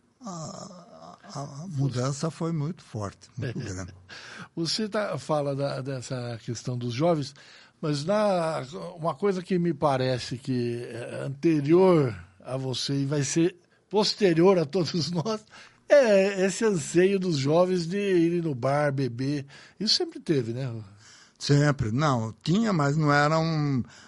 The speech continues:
Speaker 1: porque não, é, é a tal história. Hoje, a população é muito maior. Então, a população de jovens também é muito grande, né?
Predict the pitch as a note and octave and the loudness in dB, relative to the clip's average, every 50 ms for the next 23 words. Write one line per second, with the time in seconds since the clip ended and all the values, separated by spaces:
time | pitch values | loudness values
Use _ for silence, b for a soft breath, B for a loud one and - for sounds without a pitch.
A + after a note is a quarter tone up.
0 | B B - D3+ C#3 - F#3 F3+ F#3 F#3+ G#3+ A3+ G#3 F3+ F#3+ F#3+ - - F#3 - | B B -4 -4 0 2 2 4 4 2 2 0 -2 -6 -8 -8 -8 -10 -10 -10
1 | - - E3 E3+ E3 - F#3 F#3 F#3+ E3 - - C#3+ C3 B2 A2 G2+ F#2 F#2 - | -4 0 0 0 2 2 2 2 2 0 -2 0 0 2 2 2 -2 -4 -6 -8
2 | - _ b b b b b - - C#3+ D3+ D#3+ D#3 C3 G2 F#2 F#2 F2+ F2 - | -16 _ b b b b b 0 4 8 8 10 10 8 6 2 -2 -6 -8 -10
3 | - - _ _ - - A#2 - - E3+ C#3+ C3+ - E3 C#3+ C#3 C3+ A#2 - - | -14 -18 _ _ -12 -12 -12 -10 -6 -6 -6 -4 -4 -2 -2 -2 -2 -4 -4 -4
4 | C3 C3 D3+ D#3 E3+ E3 C#3 A#2+ A#2+ B2+ C#3 D3 D3+ D3 C3+ C#3 B2+ G2+ F#2+ F#2 | -2 -2 0 2 2 2 2 4 4 6 6 8 8 6 4 2 -4 -6 -6 -6
5 | F#2 F2+ F2 F2 F#2+ G2 - _ _ b b b b b b b - A2+ A2+ A2+ | -6 -8 -8 -10 -10 -12 -12 _ _ b b b b b b b -2 -2 -2 -2
6 | A2+ - C3 C3+ - - D3 C3 B2 - - A#2+ A2+ A#2+ E3+ F3 C#3 C3+ C3 C3+ | -2 -4 -6 -4 -2 -2 -4 -4 -4 -4 -4 -4 -2 -2 -2 -2 0 0 2 2
7 | C#3 D3 E3+ D#3+ - - G3 G3+ F#3+ D#3 C#3 C#3+ D3+ F3 F#3 - b b b b | 2 0 0 -4 -4 -4 -2 0 0 2 0 0 -2 -4 -6 -10 b b b b
8 | b b b _ _ - F3 B2 A#2+ B2 B2 B2 - D#3 C#3 B2+ B2 G2+ G2+ F2 | b b b _ _ -8 -4 -2 -2 0 -2 -2 -2 -6 -4 -4 -4 -4 -4 -6
9 | F2 F2 - - - G#2+ G2+ G2+ G2+ | -8 -10 -12 -10 -8 -6 -6 -6 -8